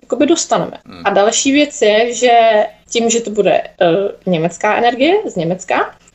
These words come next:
Speaker 1: tak taky my můžeme platit najednou víc než Němci. <laughs> Protože, protože prostě my jí budeme mít nedostatek a Němci nadbytek. Rozumíš tomu, jo? Takže ty, když máš něčeho nedostatek, tak za to prostě musíš zaplatit cokoliv, protože ty to potřebuješ. Takže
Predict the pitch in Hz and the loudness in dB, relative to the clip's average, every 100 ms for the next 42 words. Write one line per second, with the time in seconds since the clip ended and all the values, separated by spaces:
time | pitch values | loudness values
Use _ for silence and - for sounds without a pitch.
0 | _ - 214 220 220 233 220 220 226 233 | _ -6 -4 -2 0 0 0 -2 -2 0
1 | 226 226 247 226 208 233 240 233 - 277 | 0 0 0 0 0 0 -2 -2 -4 0
2 | 403 403 - 208 - - _ _ - - | 2 2 0 -6 -10 -16 _ _ -16 -14
3 | - 247 220 294 247 - 240 254 254 254 | -6 -4 2 2 2 0 0 2 0 0
4 | 247 - 240 233 233 220 247 240 214 208 | -2 -2 0 2 0 2 2 2 2 0
5 | 165 208 - 320 339 - 226 240 254 339 | -2 -2 -2 -2 -2 -2 -2 0 0 2
6 | 330 302 - - - - - - 339 381 | 2 0 -4 -10 -20 -20 -14 -2 2 4
7 | 311 - 202 175 185 220 160 214 - 233 | 2 2 0 2 2 0 0 -2 -2 -2
8 | 277 269 285 294 339 339 190 196 - - | 0 -2 -2 0 2 2 2 -2 -4 -2
9 | 339 - 302 - _ 247 277 - 330 349 | -4 -4 -8 -8 _ -8 -4 -2 -2 0
10 | 339 339 330 339 349 - - - - - | 0 2 2 2 0 -2 -4 -2 -2 -2
11 | - 196 233 247 254 269 269 415 427 233 | -6 -6 -4 -4 -2 -2 -2 -4 -4 -2
12 | 180 - - - _ - 226 220 | -2 -4 -10 -20 _ -4 -2 0